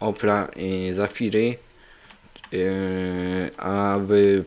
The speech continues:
P C to jest Opel, e, znaczy to jest coś,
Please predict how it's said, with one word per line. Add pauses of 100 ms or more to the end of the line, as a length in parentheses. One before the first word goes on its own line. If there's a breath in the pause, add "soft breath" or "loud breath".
P
C
to
jest
Opel,
e, (880)
znaczy
to
jest
coś,